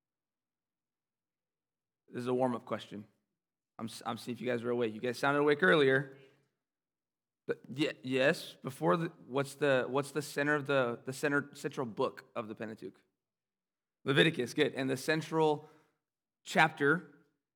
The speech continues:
or event in the book of Leviticus is the Day of Atonement. And sadly, I was just talking to Caleb about this, um, we are not gonna be here in two weeks when we actually cover the Day of Atonement. And so I'm gonna be of the,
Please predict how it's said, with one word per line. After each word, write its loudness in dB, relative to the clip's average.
or 4
event -2
in 2
the 2
book 0
of 0
Leviticus 2
is 0
the -6
Day 4
of 6
Atonement. 0
And -6
sadly, 4
I 4
was 0
just -10
talking 2
to -4
Caleb 0
about 0
this, -4
um, 8
we 2
are 2
not 4
gonna -2
be -4
here 0
in -6
two -4
weeks -6
when -4
we -4
actually -6
cover -2
the -4
Day -2
of -4
Atonement. -8
And -6
so -2
I'm 0
gonna -4
be -2
of -6
the, -6